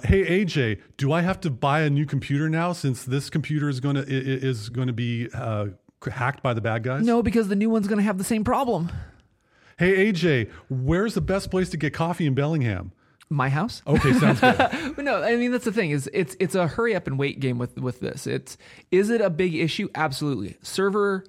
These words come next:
Speaker 2: execs right now were panicked
Speaker 1: Mm-hmm.
Speaker 2: because, again, if a-, all of our data i-, is in one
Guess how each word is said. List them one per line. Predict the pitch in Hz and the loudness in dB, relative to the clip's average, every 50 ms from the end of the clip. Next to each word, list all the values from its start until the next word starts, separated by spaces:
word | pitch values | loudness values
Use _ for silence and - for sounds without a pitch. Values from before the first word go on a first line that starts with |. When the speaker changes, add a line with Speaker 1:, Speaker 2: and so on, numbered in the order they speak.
| _ _ _ - | _ _ _ -2
Speaker 2:
execs | 156 147 - 110 143 131 147 185 - - - | -2 -2 -2 -2 -2 -2 -2 -2 -4 -4 -2
right | 185 175 175 135 | -2 0 0 0
now | 180 190 190 190 196 190 - - - - | 0 0 0 0 0 -2 -4 -6 -8 -6
were | 151 156 143 135 135 | -4 -2 -2 -2 -2
panicked | 135 - - - 135 123 113 - - - - | -4 -6 -6 -6 -4 -4 -4 -6 -10 -14 -14
Speaker 1:
Mm-hmm. | - 117 | -8 -6
Speaker 2:
because, | - 110 104 160 156 151 151 131 - - - - - - | -6 -4 -2 0 0 0 0 -2 -6 -10 -20 -20 -10 -6
again, | - 160 185 247 170 127 - - - - | -4 -2 0 0 0 0 -2 -4 -4 -2
if | 156 143 - - _ _ - | -2 -2 -4 -6 _ _ -12
a-, | - - _ _ _ - | -12 -12 _ _ _ -2
all | 175 196 214 214 214 | 0 0 0 0 0
of | 180 | 0
our | 185 180 | 0 -2
data | 170 165 160 160 156 156 151 151 151 - - - - _ _ _ _ - | 0 -2 -2 0 0 0 0 -2 -4 -8 -16 -20 -20 _ _ _ _ -8
i-, | - | -4
is | - 156 156 - 160 139 120 | -2 0 0 0 0 0 0
in | - 156 131 131 | 0 0 0 0
one | 127 147 170 185 185 185 180 180 | 0 0 0 2 2 2 0 0